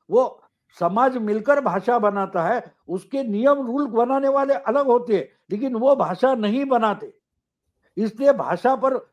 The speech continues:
उनका प्रभुत्व या उनका, क्या बोलते हैं, मालिक के हक नहीं होता। तो शंकराचार्य भूल जाए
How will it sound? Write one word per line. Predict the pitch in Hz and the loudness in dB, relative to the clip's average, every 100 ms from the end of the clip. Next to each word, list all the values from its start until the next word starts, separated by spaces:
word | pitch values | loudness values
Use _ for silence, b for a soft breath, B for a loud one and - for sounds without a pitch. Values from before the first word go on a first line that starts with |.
| - | -6
उनका | 202 214 254 | -4 0 -2
प्रभुत्व | - 196 233 269 269 262 254 | 0 0 0 -2 2 2 4
या | 240 214 - _ _ | 2 2 -2 _ _
उनका, | 175 208 247 233 165 - - | -10 -2 2 2 0 -8 -20
क्या | 139 - 240 | -10 -2 0
बोलते | 233 226 233 | 0 0 -2
हैं, | 180 | 0
मालिक | 175 190 247 196 | 0 0 -2 -4
के | 247 220 - - | -2 -2 -4 0
हक | 233 240 | 0 0
नहीं | 240 240 | -4 -2
होता। | 233 196 139 - _ _ _ _ _ _ _ _ _ _ - | -2 -4 -8 -12 _ _ _ _ _ _ _ _ _ _ -6
तो | 214 | -4
शंकराचार्य | 185 190 202 262 254 240 247 254 254 | -4 -2 2 2 4 2 2 4 4
भूल | 160 208 285 | 4 2 4
जाए | 254 180 | 2 0